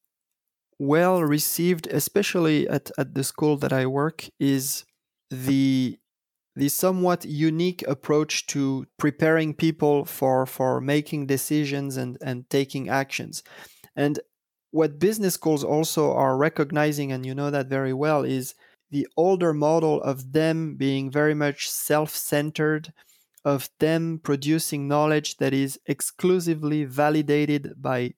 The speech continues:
peers without, um, the necessity to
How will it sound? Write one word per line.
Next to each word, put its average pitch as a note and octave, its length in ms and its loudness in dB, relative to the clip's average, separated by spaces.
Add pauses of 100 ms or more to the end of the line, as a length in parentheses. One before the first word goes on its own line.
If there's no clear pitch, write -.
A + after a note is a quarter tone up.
(160)
peers F3 480 0 (520)
without, D#3+ 680 2 (100)
um, B2+ 480 -4 (560)
the C#3 120 -2
necessity D3+ 760 0
to C3 340 -6